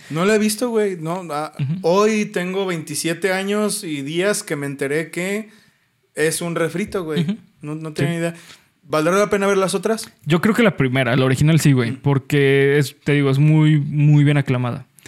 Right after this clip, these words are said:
Speaker 1: Ok.
Speaker 2: Eh, y por eso esta película es buena, güey. Porque
Speaker 1: Ujú.
Speaker 2: la original está bien hecha y esta simplemente como que la modernizaron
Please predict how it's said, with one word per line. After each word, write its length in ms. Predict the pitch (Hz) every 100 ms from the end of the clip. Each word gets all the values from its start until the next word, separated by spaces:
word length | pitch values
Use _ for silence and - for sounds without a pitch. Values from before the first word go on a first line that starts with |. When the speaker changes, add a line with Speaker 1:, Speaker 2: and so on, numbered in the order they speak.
| 120
Speaker 1:
Ok. 220 | 113 135 -
Speaker 2:
Eh, 400 | - 131 135 135
y 140 | 175 156
por 240 | 170 165
eso 140 | 170
esta 160 | 175 185
película 340 | 170 151 156 156
es 180 | 147
buena, 440 | 135 156 208 202 131
güey. 220 | 123 120
Porque 340 | - 131 147
Speaker 1:
Ujú. 80 | 139
Speaker 2:
la 140 | 131 139
original 560 | 139 131 139 139 147
está 180 | 151 -
bien 200 | 147 147
hecha 340 | 151 - 175 165
y 120 | 151
esta 160 | 143 156
simplemente 340 | 160 160 160
como 200 | 180 147
que 80 | 135
la 80 | 131
modernizaron 680 | 127 127 127 127 151 160